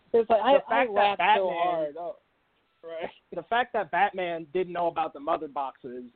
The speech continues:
Speaker 2: was, was, was fucking awful.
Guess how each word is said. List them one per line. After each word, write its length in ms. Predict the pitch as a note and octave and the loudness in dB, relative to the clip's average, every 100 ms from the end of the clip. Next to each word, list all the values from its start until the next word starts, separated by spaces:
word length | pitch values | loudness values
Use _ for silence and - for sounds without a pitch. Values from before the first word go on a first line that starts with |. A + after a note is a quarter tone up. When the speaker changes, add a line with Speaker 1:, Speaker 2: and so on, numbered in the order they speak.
| C3+ | -4
Speaker 2:
was, 340 | C3+ C#3+ C#3 B2+ _ - | 2 2 0 -8 _ -4
was, 180 | D#3+ F#3+ D#3 | 2 2 0
was 140 | F3 D#3+ - | -8 -4 0
fucking 400 | F#3 F3 D#3 B2+ - | 0 -2 -8 -12 -4
awful. 440 | D3+ C#3+ - - | -2 -2 -6 -20